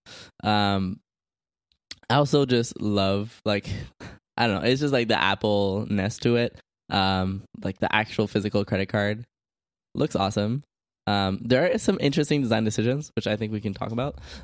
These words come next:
Um, but, like, the fact that they're like, "You know what? Maybe a credit card doesn't need numbers." <laughs>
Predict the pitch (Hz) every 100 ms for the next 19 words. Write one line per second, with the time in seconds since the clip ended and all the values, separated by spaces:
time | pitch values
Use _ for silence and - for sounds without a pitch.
0 | - 110 107 104 98 92 _ _ 113 123
1 | 117 - _ - 123 - 135 - 135 127
2 | 120 117 113 - _ _ - 403 453 453
3 | - - - - 359 392 359 220 202 190
4 | 180 370 151 113 98 98 95 85 113 -
5 | 76 76 -